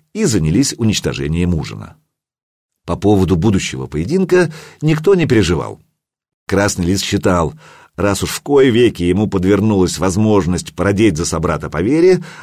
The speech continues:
а не грабануть его, это перст Божий. Так что к завтрашнему Хольмгангу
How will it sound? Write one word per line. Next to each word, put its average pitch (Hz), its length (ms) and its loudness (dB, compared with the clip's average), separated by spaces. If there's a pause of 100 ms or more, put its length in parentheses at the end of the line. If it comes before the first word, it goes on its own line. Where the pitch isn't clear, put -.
(120)
а 135 80 -2
не 143 100 0
грабануть 143 480 2
его, 123 340 4 (440)
это 151 600 -2 (140)
перст 87 380 0
Божий. 65 560 -8 (960)
Так - 160 -10
что 135 240 0
к 92 80 -4
завтрашнему 87 600 -2
Хольмгангу 147 760 2